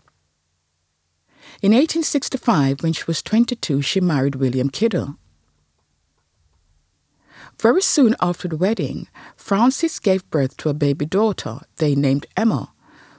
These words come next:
which she was expecting at the time of the wedding. What Frances did not know at the time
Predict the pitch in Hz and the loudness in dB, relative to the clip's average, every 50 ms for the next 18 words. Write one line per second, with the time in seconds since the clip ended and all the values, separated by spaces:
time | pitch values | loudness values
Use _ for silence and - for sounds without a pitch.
0 | _ - 165 - - - 175 160 156 151 156 156 - - - - - 226 226 - | _ -4 -4 -2 -2 -2 0 0 0 0 -2 -2 -4 -4 -4 -4 -2 -2 -2 -2
1 | - - - 123 - - 110 - - 135 - - 185 185 160 117 107 123 - - | -4 -4 -4 -4 -4 -4 -8 -8 -8 -8 -8 -6 -4 -2 -2 -2 -2 -4 -6 -6
2 | 120 - - 139 139 156 170 160 131 117 110 107 123 139 - _ _ _ _ _ | -8 -8 -6 -4 -2 -2 -2 -2 -2 -4 -4 -6 -8 -10 -12 _ _ _ _ _
3 | _ _ _ _ _ _ _ _ _ _ _ _ _ _ _ _ _ _ _ _ | _ _ _ _ _ _ _ _ _ _ _ _ _ _ _ _ _ _ _ _
4 | _ _ _ _ _ _ _ _ _ _ _ _ _ _ _ _ _ _ _ _ | _ _ _ _ _ _ _ _ _ _ _ _ _ _ _ _ _ _ _ _
5 | _ _ _ _ _ _ _ _ _ _ _ _ _ _ _ _ _ _ _ _ | _ _ _ _ _ _ _ _ _ _ _ _ _ _ _ _ _ _ _ _
6 | _ _ _ _ _ _ _ _ _ _ _ - - 208 - - - - 277 330 | _ _ _ _ _ _ _ _ _ _ _ -4 -4 -4 -4 -2 0 2 2 2
7 | 370 - - - 175 - - - 180 170 - 165 156 - - 160 170 160 151 - | 2 0 -2 -2 -2 -2 0 0 -2 0 0 -2 -2 0 0 0 0 0 0 -2
8 | 127 120 - - - - - 214 233 233 208 139 117 151 175 | -4 -6 -6 -8 -12 -6 -2 -2 0 0 0 0 -2 -4 -6